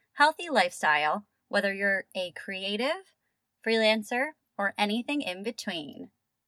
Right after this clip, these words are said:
Get ready to nourish your mind, body, and career.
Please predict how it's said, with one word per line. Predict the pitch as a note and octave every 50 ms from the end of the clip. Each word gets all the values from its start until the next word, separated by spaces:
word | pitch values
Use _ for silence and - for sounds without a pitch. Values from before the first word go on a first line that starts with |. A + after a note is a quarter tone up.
| _ _ _ _ _ _ _ _ -
Get | F#3+ A3 B3+ C4+ - -
ready | - E3 F#3 F#3 G3 A3+ B3+ D#4 E4+ D#4+ -
to | - G3+
nourish | F3+ F#3 F3+ F3 E3 E3 F#3+ A#3 A#3 - -
your | - E3 D#3+
mind, | D#3+ E3 F3 F#3 F#3+ G3+ A3+ B3+ C#4+ D#4 - _ _ _ _ _ _ -
body, | G3 G3 G#3 A3 A3+ A#3+ A#3+ B3 B3+ - _ _ _ _ _ _ -
and | G#3 G#3 G#3+ A#3 B3+ C4+ - - -
career. | - - D#4 C#4+ A3 E3 - - - - - G#3